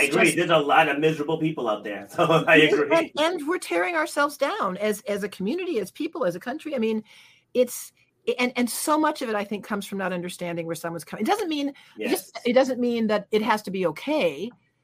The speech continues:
Speaker 1: You know, if a wood is driven to do something that's illegal or a detriment to something, it doesn't make it okay. But it
Speaker 2: Yeah.
Speaker 1: also gives you a way to language to that person why it's not gonna work right now.
Speaker 2: Yeah, and, and it, it's also,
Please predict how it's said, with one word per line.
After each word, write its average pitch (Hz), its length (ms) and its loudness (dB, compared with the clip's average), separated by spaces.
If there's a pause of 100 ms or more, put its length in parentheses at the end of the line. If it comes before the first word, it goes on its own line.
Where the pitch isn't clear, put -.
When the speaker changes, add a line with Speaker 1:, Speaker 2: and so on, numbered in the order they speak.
(300)
Speaker 1:
You 233 200 0
know, 214 140 2
if 208 220 0
a 208 60 2
wood 226 200 4
is 196 140 -2
driven 240 260 2
to 202 80 2
do 220 140 -2
something 208 340 -2
that's 185 180 -6
illegal 202 500 -2
or 180 180 6
a 175 60 2
detriment 220 500 -6
to - 80 -16
something, 175 300 -6
it 180 40 -4
doesn't 214 200 -4
make 202 140 -6
it 208 80 -6
okay. 180 600 -4 (320)
But 233 100 0
it 226 40 -6
Speaker 2:
Yeah. 233 60 2
Speaker 1:
also 269 220 0
gives 247 200 -4
you 233 100 -4
a - 20 0
way 208 140 0
to 190 80 -2
language 190 600 -4
to 180 120 -8
that 175 200 -4
person 170 540 -4 (1120)
why 214 200 6
it's 202 220 0
not 185 160 -2
gonna 175 140 -6
work 160 220 -6
right 160 180 -16
now. - 120 -20 (960)
Speaker 2:
Yeah, 180 180 -2
and, 185 280 -6 (100)
and 185 260 -2
it, 196 200 -8
it's 175 160 -6
also, 202 520 -2